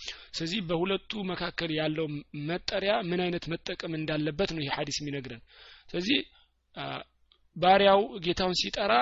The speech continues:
ጌታዬ ብሎ አይጠራም ማለት ነው። ምንድን ነው የሚለው? አለቃዬ ነው የሚለው።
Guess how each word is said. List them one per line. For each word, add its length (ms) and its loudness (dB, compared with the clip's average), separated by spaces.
ጌታዬ 400 2
ብሎ 160 0
አይጠራም 520 -2
ማለት 300 -6
ነው። 140 -14
ምንድን 240 -4
ነው 80 2
የሚለው? 280 4
አለቃዬ 500 2
ነው 120 -2
የሚለው። 280 -6